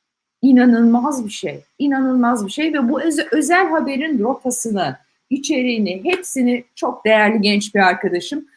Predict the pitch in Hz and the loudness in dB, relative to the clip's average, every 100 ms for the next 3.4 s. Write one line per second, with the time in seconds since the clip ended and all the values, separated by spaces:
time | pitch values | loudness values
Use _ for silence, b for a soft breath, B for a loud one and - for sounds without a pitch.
0 | b 226 370 392 277 240 226 214 214 220 | b 2 4 6 4 4 4 4 4 2
1 | 214 208 - 254 247 254 349 392 - 294 | 0 -4 -4 0 0 0 -2 -6 -6 -8
2 | 226 247 - 254 - 233 214 202 - 196 | -6 -8 -6 -6 -4 -4 -2 -4 -2 -4
3 | 196 202 208 | -4 -4 -2